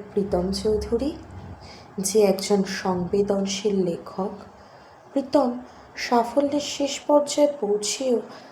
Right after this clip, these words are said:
তার মনের গভীরে লুকিয়ে আছে আকাশ সমান অপূর্ণতা। আর এই গল্পের নায়িকা অনুরাধা সেনের সাথে, যে তখনও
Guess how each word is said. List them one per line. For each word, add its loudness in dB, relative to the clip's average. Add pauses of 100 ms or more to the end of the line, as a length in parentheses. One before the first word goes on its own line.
(120)
তার 2
মনের 4
গভীরে 2 (440)
লুকিয়ে 4
আছে -2 (360)
আকাশ -4
সমান -2
অপূর্ণতা। -6 (2250)
আর -2 (460)
এই 2
গল্পের 4
নায়িকা 0 (1500)
অনুরাধা -2 (600)
সেনের -4 (200)
সাথে, -14 (760)
যে 0 (400)
তখনও 0